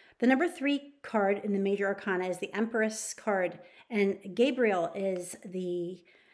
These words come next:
archangel that governs the Empress, and Gabriel is the angel of communication, announces births. He's the, the messenger between God and mankind, announcing the creation of something.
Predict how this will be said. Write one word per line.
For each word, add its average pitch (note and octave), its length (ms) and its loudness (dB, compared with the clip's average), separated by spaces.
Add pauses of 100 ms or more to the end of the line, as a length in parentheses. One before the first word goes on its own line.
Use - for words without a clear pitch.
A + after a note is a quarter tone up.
(160)
archangel G#3 580 4
that F3+ 180 -2
governs F3+ 460 -2
the F#3 200 -12
Empress, F#3 600 -4
and F#3 380 -6 (840)
Gabriel A3+ 360 2
is G#3 240 -2
the G#3 260 -4
angel G#3+ 280 2
of G3 140 -6
communication, G3 880 -4 (480)
announces G3+ 720 4
births. - 840 -6 (680)
He's G#3 340 -4
the, G3 200 -4 (120)
the F#3+ 80 -2
messenger G#3 520 0
between F#3 680 -4
God F#3+ 400 2
and F#3 240 -4
mankind, G3+ 720 -4 (640)
announcing G3 800 0
the F#3 220 -4
creation G3+ 800 -2
of E3+ 180 -14
something. - 580 -10